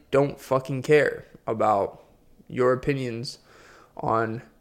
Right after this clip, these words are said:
external affairs when there was just, like, six people that were kidnapped and buried deep in Mexico. And one of them because I wanted to get a butt lift.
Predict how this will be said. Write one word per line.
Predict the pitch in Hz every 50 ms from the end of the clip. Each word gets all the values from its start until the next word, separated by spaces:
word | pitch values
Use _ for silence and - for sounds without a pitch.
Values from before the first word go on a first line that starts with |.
| _ _ _
external | - 127 - - - 160 147 143 135 127 123 123
affairs | 123 - 170 156 147 131 123 120 120 - - -
when | 131 123 120 120 117 110
there | 120 117 113
was | 120 113
just, | 104 123 120 - -
like, | 113 104 101 107 - - -
six | - - - - 156 143 143 -
people | - - 170 151 143 135 113 113 120 - - - _ _ _ _ -
that | - 123 120
were | 117 117 117 113 117
kidnapped | 117 - - - 185 175 135 107 - - 80 - - - - _ _ _ _ _ _ _ _ _ _ _ -
and | - 127 123 113
buried | 143 156 - - 110 69 67 - 156 - - - _ _ - - - _ _ _ _ _ _ -
deep | 147 139 139 147 143 143
in | 127 131
Mexico. | 131 143 147 143 - - - - - - 143 - _ _ _ _ _ _ _ _ _ _ _ _ - - _ _ _ _ _ _ _ _ _ _ _ _ _ - - -
And | 120 110 113 117 120 - - _
one | - 117 135 147
of | 147
them | 135 135
because | 139 135 131 131
I | 135 135
wanted | 135 135 135 139
to |
get | 135 135 143
a | 143
butt | 139 147 156 156 - -
lift. | - - - - - -